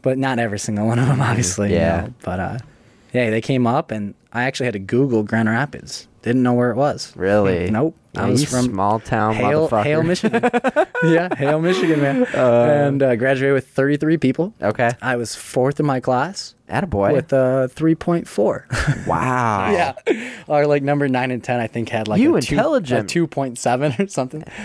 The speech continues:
Speaker 2: Dang.
Speaker 1: Yeah. So
Speaker 2: Good
Speaker 1: I'm like,
Speaker 2: for
Speaker 1: "Yeah, I
Speaker 2: you,
Speaker 1: graduated
Speaker 2: man.
Speaker 1: fourth in my class." Like, "Dude, that's wonderful." I'm like, "Yeah, I had a three point four." <laughs>
Speaker 2: Uh,
Speaker 1: I was, yeah,
Speaker 2: yeah.
Speaker 1: small class. Uh, so I,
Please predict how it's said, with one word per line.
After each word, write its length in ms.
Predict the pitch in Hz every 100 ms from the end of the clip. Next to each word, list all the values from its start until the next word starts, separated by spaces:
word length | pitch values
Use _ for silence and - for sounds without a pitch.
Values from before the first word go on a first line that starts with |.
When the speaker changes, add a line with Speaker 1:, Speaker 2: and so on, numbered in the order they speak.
| 175
Speaker 2:
Dang. 200 | 151 147 135 110 90
Speaker 1:
Yeah. 140 | 95 - - - _ _ -
So 340 | - 95 -
Speaker 2:
Good 80 | -
Speaker 1:
I'm 40 | 170
like, 120 | 170
Speaker 2:
for 40 |
Speaker 1:
"Yeah, 60 | 185
I 40 |
Speaker 2:
you, 60 | 190
Speaker 1:
graduated 280 | - 180 175
Speaker 2:
man. 40 |
Speaker 1:
fourth 160 | 196 180
in 40 |
my 60 | 175
class." 200 | 175 -
Like, 160 | 139 135
"Dude, 320 | 202 220 147
that's 240 | 135 147 151
wonderful." 500 | 147 180 226 - 131
I'm 80 | 131
like, 160 | 139
"Yeah, 320 | 175 190 127 127 - - - - _ 165
I 40 |
had 100 | 175
a 60 | -
three 240 | - 165
point 280 | 165 143 135
four." 300 | - - -
<laughs> 20 |
Speaker 2:
Uh, 360 | 131 - 131 147
Speaker 1:
I 560 | 131 110 107 104 104
was, 200 | 127 123 - - - - - - - -
yeah, 220 | 104 92
Speaker 2:
yeah. 140 | 90 92
Speaker 1:
small 640 | - 131 131 131 135 131
class. 600 | - 117 110 113 - -
Uh, 400 | - 202 196 - - 240 330 -
so 200 | -
I, 140 | 120